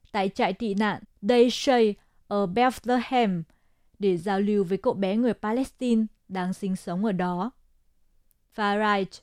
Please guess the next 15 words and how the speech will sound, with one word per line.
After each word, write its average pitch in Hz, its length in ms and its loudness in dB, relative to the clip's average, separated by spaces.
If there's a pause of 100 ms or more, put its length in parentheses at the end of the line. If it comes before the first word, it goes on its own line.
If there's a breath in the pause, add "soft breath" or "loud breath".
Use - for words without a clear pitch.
(160)
cậu 208 120 -4
bé 196 240 0
đang 233 140 2
sinh 247 200 0
sống 202 340 -2
trong 214 220 -2
trại 202 180 -2
tị 220 160 -6
nạn 202 380 -2
Dei 220 160 4
Shei, 196 440 0 (420)
là 240 100 -2
người 247 180 4
đầu 226 200 4
tiên 302 440 -2